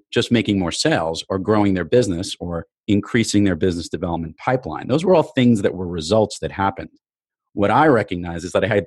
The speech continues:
I had the ability and the message to help people truly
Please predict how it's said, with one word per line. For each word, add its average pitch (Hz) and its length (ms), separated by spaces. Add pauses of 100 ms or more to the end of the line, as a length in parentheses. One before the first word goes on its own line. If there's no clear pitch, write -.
I 107 100
had 104 160
the 95 100
ability 92 720
and 95 180
the 87 60
message 98 720 (420)
to 117 80
help 127 300
people 90 420 (260)
truly 107 580